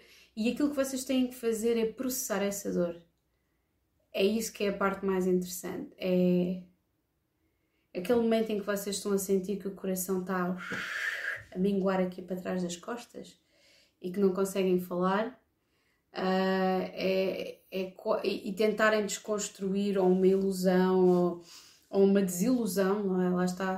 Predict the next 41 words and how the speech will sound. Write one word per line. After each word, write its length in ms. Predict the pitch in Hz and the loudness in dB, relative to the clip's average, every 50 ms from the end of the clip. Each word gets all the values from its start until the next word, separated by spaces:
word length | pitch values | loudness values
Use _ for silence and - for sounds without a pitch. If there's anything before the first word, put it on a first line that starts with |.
| 185 - | -6 -10
desconstruir 400 | - - - 202 190 - 214 220 | -16 -8 -6 -6 -6 -4 -2 0
uma 120 | 240 269 | 0 0
ilusão, 360 | 269 240 202 180 190 196 196 190 | 0 0 0 0 2 2 2 0
porque 180 | 185 180 180 | -2 -6 -8
se 60 | - - | -8 -8
vocês 320 | 190 180 - 185 180 - | -8 -6 -4 -4 -4 -6
ficarem 340 | - - - 196 190 185 185 185 | -8 -8 -4 -2 0 0 2 0
desiludidos 760 | 185 180 180 185 185 185 180 180 190 185 180 180 - - - - | 0 0 0 0 2 2 2 2 0 0 0 -4 -8 -14 -16 -10
é 80 | - 185 | -10 -10
porque 320 | 180 - 190 180 - - | -8 -8 -10 -10 -6 -4
havia 200 | 185 185 185 180 | -4 0 4 4
uma 120 | 180 185 180 | 6 8 8
ilusão 380 | 175 175 175 180 185 180 175 | 6 6 4 2 2 2 2
lá, 140 | 180 175 175 | 0 0 0
não 340 | 185 190 202 190 180 180 185 | -2 0 0 0 0 0 -2
é? 80 | 180 - - _ _ _ - - - _ _ | -4 -6 -12 _ _ _ -20 -20 -20 _ _
Mas 500 | - 202 208 214 214 196 190 - - - - - 208 185 - | -2 2 2 2 2 0 -2 -6 -8 -12 -14 -16 -16 -14 -6
tentarem 720 | - 233 233 226 220 220 - - 226 226 226 233 226 233 226 | -2 0 0 0 0 -2 0 4 4 6 6 4 2 0 -2
efetivamente 880 | 220 220 - 240 226 - 226 208 202 208 208 214 214 220 208 214 - - | -6 -6 -6 -8 -8 -6 -8 -8 -6 -4 -2 -2 -2 -2 -2 -4 -8 -12
desconstruir, 920 | - - - - - 214 214 208 214 - - 208 202 202 202 208 208 196 | -14 -16 -16 -10 -6 -6 -6 -6 -6 -10 -8 -6 -4 -4 -2 -2 -2 -4
e 80 | 208 196 | -4 -6
para 180 | 180 - - | -6 -6 -4
isto 540 | 208 202 202 202 185 - - - 214 214 208 | -2 -2 -2 -4 -4 -8 -10 -10 -8 -6 -6
é 200 | - - - 196 | -4 -2 0 0
necessário 520 | 202 208 196 - - - 202 196 196 202 | 0 0 -2 -4 -4 0 0 2 2 2
lucidez. 520 | 196 196 196 196 - - 190 180 175 175 180 | 2 2 0 -2 -4 -4 -2 0 0 0 2
Não 100 | 185 185 | 0 0
nos 120 | 196 185 | 0 -2
podemos 240 | - - 214 214 214 | -4 -6 -4 -4 -4
esquecer 580 | - - 226 220 220 - - 277 285 294 285 - - - - _ _ _ _ _ _ | -4 -4 -4 -4 -2 -2 0 0 0 0 -2 -6 -14 -20 -20 _ _ _ _ _ _
que 100 | - 262 | 8 8
a 60 | 247 | 10
lua 360 | 247 226 226 262 254 247 233 | 10 10 6 6 6 6 6
em 120 | 233 226 214 | 6 4 2
balança, 720 | 208 196 196 208 208 220 220 - - 226 226 214 208 - | 2 2 2 2 0 -2 -2 -4 -6 -4 -4 -6 -6 -8
balança 580 | - 185 196 196 202 208 208 214 214 - - 208 | -4 -2 0 2 2 2 2 0 -2 -4 -4 -6
é 160 | 196 - - 202 | -4 -2 0 0
um 100 | 202 190 | 0 -2
signo 720 | 185 - - - - 240 233 202 208 208 196 190 180 180 - | -4 -6 -6 -6 -4 -4 -4 -2 0 0 0 0 -2 -4 -6
de 200 | 180 180 175 190 | -8 -4 0 2
ar, 400 | 180 180 190 202 214 226 247 - | 4 4 4 4 2 2 0 -4